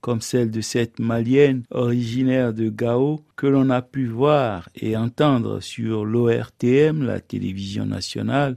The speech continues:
déplorer que des personnes vivant dans la quiétude de Bamako puissent demander que Barkhane se retire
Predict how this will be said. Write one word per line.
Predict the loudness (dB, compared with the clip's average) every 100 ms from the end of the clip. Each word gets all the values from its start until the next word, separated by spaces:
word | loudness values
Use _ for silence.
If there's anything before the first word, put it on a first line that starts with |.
| -8
déplorer | 2 2 4 4 6 6 4
que | 2
des | 0 2
personnes | 2 0 0 0 2 2
vivant | -2 -4 -2 0 0
dans | 0 0
la | -2
quiétude | -4 -2 -2 -2 -8 -8 -8
de | -6
Bamako | -4 -2 0 -2 -4 -4 -4 -4 _
puissent | -4 -4 -4 -2
demander | 0 2 0 0 0 -2 -4
que | -4
Barkhane | 2 2 0 0 0 0
se | -4 -4
retire | -2 -4 -4 -6 -4 -4